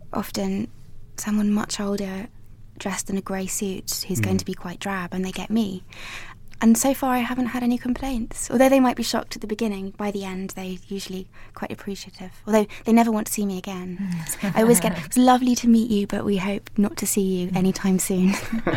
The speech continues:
Speaker 3: And so you started Poetic Endings then, after sort of having your very early midlife crisis, <laughs> if I might say.
Speaker 1: I did, quarter life crisis.
Speaker 3: Yes,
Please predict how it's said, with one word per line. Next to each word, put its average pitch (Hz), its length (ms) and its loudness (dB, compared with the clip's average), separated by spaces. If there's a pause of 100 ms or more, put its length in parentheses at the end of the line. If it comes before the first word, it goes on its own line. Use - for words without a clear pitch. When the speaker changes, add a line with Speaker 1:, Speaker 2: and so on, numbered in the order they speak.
(1500)
Speaker 3:
And 226 180 2
so 226 220 6
you 214 460 -2
started 196 640 0
Poetic 190 440 -2
Endings 180 560 -4
then, 170 380 -8 (500)
after 175 800 -2 (400)
sort 175 180 -8
of 165 120 -10
having 170 280 -4
your 165 300 -6 (340)
very 208 260 2
early 170 360 2
midlife 165 460 -2
crisis, 190 500 2
<laughs> - 0 -
if - 180 0
I 202 120 4
might 196 260 2
say. 175 180 -6
Speaker 1:
I 233 80 -2
did, 220 240 -6
quarter 320 300 0
life 214 200 -6
crisis. 262 260 -6
Speaker 3:
Yes, 202 280 4